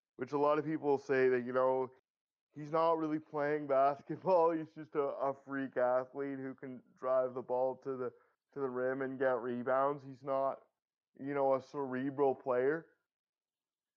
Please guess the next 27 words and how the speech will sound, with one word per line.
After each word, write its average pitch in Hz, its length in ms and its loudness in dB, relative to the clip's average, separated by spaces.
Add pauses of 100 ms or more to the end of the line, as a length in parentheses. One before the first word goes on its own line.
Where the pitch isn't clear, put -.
(720)
But 160 320 2 (320)
to 160 80 -14
me, 160 480 -6
that 160 260 4
really 151 280 -4
just 156 220 -10 (100)
shows 139 400 0 (760)
how 147 300 4
on 147 200 4
the 139 60 -2
next 139 360 -2
level 139 380 2
his 131 160 -4
other 135 300 -2 (140)
skills 143 440 -6
are. 113 380 -6
Like, 117 160 -12 (600)
his 143 180 -6
ability 143 500 2 (100)
to 139 340 -2 (260)
be 143 380 -2 (680)
so 147 220 6
athletic 147 560 2 (240)
at 147 160 0
his 147 160 -4 (100)
size 143 540 2
and, 127 100 -12